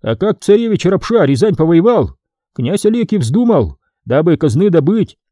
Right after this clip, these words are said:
беглых холопов и мать, и за выкуп хозяевам выдавать.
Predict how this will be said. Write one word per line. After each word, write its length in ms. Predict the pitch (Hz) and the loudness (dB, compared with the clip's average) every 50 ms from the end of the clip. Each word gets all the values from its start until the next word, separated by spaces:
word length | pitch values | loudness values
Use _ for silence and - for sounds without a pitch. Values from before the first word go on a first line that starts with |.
| _ _ | _ _
беглых 460 | - - 104 120 143 143 160 175 156 - | -8 -4 -2 -2 0 0 0 0 0 0
холопов 440 | 139 135 160 208 214 220 185 - | 0 2 2 2 2 2 0 0
и 40 | 208 | 0
мать, 360 | 208 214 214 196 127 - - _ _ _ _ _ - | 0 0 2 0 0 -2 -6 _ _ _ _ _ -8
и 180 | - 135 214 | -6 -4 -2
за 160 | 208 160 214 | 2 2 2
выкуп 340 | 220 240 240 208 - 214 - | 2 0 -2 -2 -4 -4 -4
хозяевам 520 | - - 226 220 208 233 233 226 220 214 202 | -2 -2 0 2 4 4 4 4 4 2 2
выдавать. 520 | 214 202 226 233 233 202 127 101 - | 2 2 4 4 4 2 2 0 -4